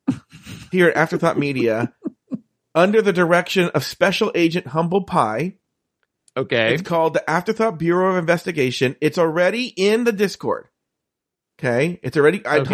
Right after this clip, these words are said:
Speaker 1: Humble Pie and I worked on it today. The, uh, the, it's called A B I for the Afterthought Bureau of Investigation.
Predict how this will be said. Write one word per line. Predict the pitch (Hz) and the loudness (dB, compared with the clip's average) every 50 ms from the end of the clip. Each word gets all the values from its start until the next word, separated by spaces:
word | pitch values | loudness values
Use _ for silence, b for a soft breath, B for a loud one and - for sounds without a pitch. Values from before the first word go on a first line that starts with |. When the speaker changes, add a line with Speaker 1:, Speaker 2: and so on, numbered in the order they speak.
| 131 127 | 2 2
Speaker 1:
Humble | - - - 208 | 2 2 2 2
Pie | 202 196 | 2 2
and | 190 185 | 2 2
I | 180 | 2
worked | 156 170 175 175 | 2 0 -2 -2
on | 175 | -4
it | 170 160 | -6 -4
today. | 190 170 170 143 127 127 139 156 - _ _ _ _ _ _ _ _ _ _ - | -2 0 0 2 2 0 -2 -4 -8 _ _ _ _ _ _ _ _ _ _ -4
The, | 139 - - | -2 -2 -2
uh, | - 131 - - _ | -4 -8 -10 -10 _
the, | - 135 143 139 135 - - - | -6 -2 0 0 0 -2 -4 -8
it's | - - | -6 -4
called | - 123 - - | -4 -4 -2 0
A | 147 160 175 | 0 2 2
B | 180 233 233 220 | 0 0 0 2
I | 180 151 139 135 147 190 226 240 - _ _ | 2 2 2 2 0 -2 -2 -6 -10 _ _
for | 175 165 | -6 -4
the | 139 143 - | -4 -2 -2
Afterthought | 127 143 147 190 170 - 190 170 139 | -4 -4 -4 -6 -4 -2 -2 -2 -2
Bureau | 143 143 147 156 156 | -4 -2 0 2 2
of | 170 | 2
Investigation. | 165 160 170 170 165 - 185 156 127 117 107 - 113 104 127 156 | 0 0 -4 -4 -4 -6 -6 -4 -4 -4 -4 -6 -6 -8 -8 -10